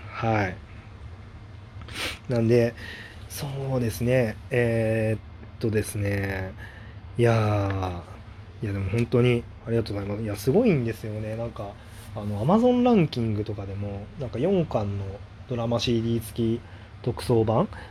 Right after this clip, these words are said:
あの、すごいドカーンと予約されまくって、まあ、上がってですね、あのー、まあ、いろんな、あの、各種メロンブックスさんとか、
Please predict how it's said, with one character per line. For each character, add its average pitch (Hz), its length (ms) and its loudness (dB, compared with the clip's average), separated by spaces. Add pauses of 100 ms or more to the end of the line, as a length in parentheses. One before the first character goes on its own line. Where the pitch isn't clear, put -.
(120)
あ 117 60 -2
の、 110 100 0
す - 160 -4
ご 196 140 10
い 113 300 4
ド 110 100 2
カ 127 220 2
ー 120 60 0
ン 110 80 -2
と - 300 -10
予 131 80 6
約 110 680 4
さ - 160 -4
れ 107 80 2
ま 107 100 2
く - 140 -2
っ - 20 0
て、 95 460 -4
ま 104 140 0
あ、 107 60 2
上 107 60 0
が 110 60 6
っ 104 40 2
て 110 200 0
で 101 80 0
す - 140 -8
ね、 92 220 -8 (720)
あ 135 40 -4
の 107 220 0
ー、 - 20 0 (1300)
ま 196 120 2
あ、 - 20 8
い 165 80 8
ろ 196 100 8
ん 202 60 6
な、 190 300 6
あ 147 100 2
の、 151 80 0
各 - 180 -4
種 - 160 0
メ 117 120 2
ロ 123 80 4
ン 123 100 0
ブ 127 60 2
ッ - 40 -10 (120)
ク 123 80 -2
ス - 120 -8
さ 110 140 0
ん 104 80 -2
と 107 140 -6
か、 104 340 -4